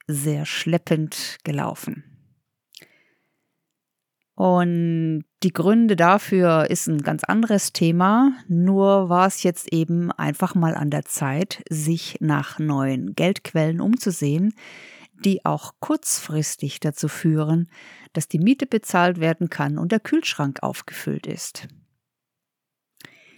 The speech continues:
Mich wundert's ja gar nicht, dass es so ist, wie es ist, denn wie ich schon in der letzten Folge beschrieben habe, ist es ja so, dass ich eigentlich gar kein Coach sein will. Also wie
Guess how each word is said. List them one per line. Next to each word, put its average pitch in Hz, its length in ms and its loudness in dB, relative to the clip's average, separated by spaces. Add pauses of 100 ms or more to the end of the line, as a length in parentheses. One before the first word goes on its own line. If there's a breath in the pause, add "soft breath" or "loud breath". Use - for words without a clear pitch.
(220 loud breath)
Mich 233 380 4
wundert's 208 480 2
ja 170 120 4
gar 170 340 2
nicht, 139 340 -6
dass 156 160 -4
es 151 100 -4
so 151 120 -2
ist, - 280 -2
wie 143 80 -2
es 139 140 -4
ist, - 560 -4
denn 165 400 2
wie 160 160 2
ich - 140 -2
schon 170 160 0
in 160 80 2
der 151 120 2
letzten 160 440 -2
Folge 165 360 2
beschrieben 185 520 0
habe, 175 400 4 (680 loud breath)
ist 208 160 2
es 220 140 2
ja 175 140 4
so, 156 260 0
dass 190 200 0
ich - 180 -6
eigentlich 160 380 -2
gar 143 140 -4
kein 143 240 -2
Coach 139 380 -4
sein 156 400 2
will. 127 260 -8 (220)
Also 143 380 0
wie 185 240 2